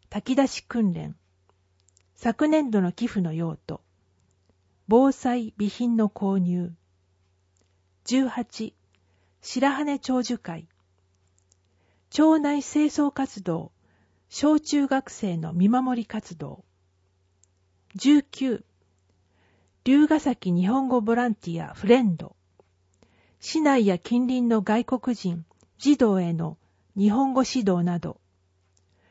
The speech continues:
昨年度の寄付の用途、教材購入、資料のコピー代。二十、長山八丁目自治会。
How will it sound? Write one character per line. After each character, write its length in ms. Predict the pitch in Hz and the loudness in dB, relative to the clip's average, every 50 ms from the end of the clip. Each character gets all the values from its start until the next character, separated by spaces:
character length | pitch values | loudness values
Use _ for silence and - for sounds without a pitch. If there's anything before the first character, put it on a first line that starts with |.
| _ _ _ _ _ | _ _ _ _ _
昨 340 | - - 233 226 - 294 | -6 -4 -4 0 0 2
年 240 | 302 311 311 302 269 | 2 2 2 2 2
度 80 | 220 202 | 0 0
の 140 | 180 185 190 | 0 0 0
寄 160 | - 240 233 | -2 -6 -2
付 120 | - 226 | 0 0
の 140 | 190 185 175 | 0 0 0
用 220 | 170 170 170 165 160 | 0 -2 -2 -4 -6
途、 260 | - - 165 156 156 - _ _ _ _ _ _ _ _ _ _ _ _ | -8 -10 -12 -12 -12 -16 _ _ _ _ _ _ _ _ _ _ _ _
教 280 | - 247 240 254 262 | 0 4 6 6 6
材 260 | 247 - 247 240 233 - | 6 4 2 2 2 -2
購 360 | _ - - 214 208 208 208 | _ -6 -4 0 0 2 2
入、 360 | 196 190 196 190 185 185 - - _ _ _ _ _ _ _ _ _ _ _ _ | 2 2 0 0 0 -2 -6 -12 _ _ _ _ _ _ _ _ _ _ _ _
資 220 | - - 285 294 | -6 -2 0 2
料 240 | 262 254 220 202 190 | 4 4 4 4 2
の 120 | 170 156 | 0 -2
コ 200 | - - - 175 | -6 -8 -10 -10
ピ 260 | 165 - 208 214 214 202 | -8 -6 -6 -4 -4 -4
ー 40 | |
代。 280 | 175 196 185 185 185 180 - _ _ _ _ _ _ _ _ _ _ _ _ _ _ _ _ _ _ _ _ _ _ _ _ _ _ _ _ _ _ _ - | -4 -4 -6 -8 -10 -12 -16 _ _ _ _ _ _ _ _ _ _ _ _ _ _ _ _ _ _ _ _ _ _ _ _ _ _ _ _ _ _ _ 0
二 180 | 220 226 226 | 2 2 2
十、 280 | 202 247 262 240 196 - _ _ _ _ _ _ _ _ _ _ _ _ _ _ _ - | 2 2 0 0 0 -4 _ _ _ _ _ _ _ _ _ _ _ _ _ _ _ -2
長 280 | 202 208 220 214 269 294 | 0 2 2 4 4 4
山 280 | 302 294 285 277 277 | 4 2 2 0 -2
八 200 | - - 240 240 - | -2 -2 -4 -6 -6
丁 280 | _ - - 240 233 226 | _ -4 0 0 2 2
目 120 | 220 220 | 2 2
自 200 | 214 190 - 202 | 0 0 -2 -4
治 220 | 185 - - - - | -6 -6 -10 -16 -10
会。 360 | - - 202 196 190 196 | -6 -6 -4 -4 -6 -8